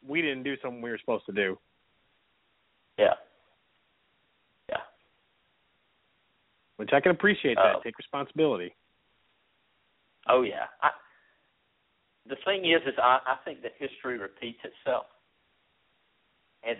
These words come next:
Speaker 2: and I get myself into these mind games that have
Speaker 1: I'm
Speaker 2: nothing
Speaker 1: sorry,
Speaker 2: to do
Speaker 1: could you
Speaker 2: with
Speaker 1: say
Speaker 2: the
Speaker 1: that
Speaker 2: game.
Speaker 1: again?
Speaker 2: I, I get into these mind games where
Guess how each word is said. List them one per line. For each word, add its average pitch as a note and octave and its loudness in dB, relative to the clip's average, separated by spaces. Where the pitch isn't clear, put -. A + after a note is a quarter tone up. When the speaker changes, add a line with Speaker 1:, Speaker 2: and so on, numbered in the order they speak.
Speaker 2:
and G#2+ -4
I A2 0
get B2+ 0
myself A2+ 2
into G2+ -8
these G2+ -10
mind G#2 -2
games A2 -6
that G2 -10
have G#2 0
Speaker 1:
I'm D#3 4
Speaker 2:
nothing D#3+ 4
Speaker 1:
sorry, F3 4
Speaker 2:
to E3+ -6
do F3 -4
Speaker 1:
could D#3+ -6
you G3 -6
Speaker 2:
with E3 -8
Speaker 1:
say E3+ 2
Speaker 2:
the E3 2
Speaker 1:
that D#3+ -6
Speaker 2:
game. D#3+ -4
Speaker 1:
again? E3+ -18
Speaker 2:
I, - 4
I - 4
get D3+ 2
into C3+ 2
these A#2+ 0
mind A#2 4
games G2+ -2
where A2 2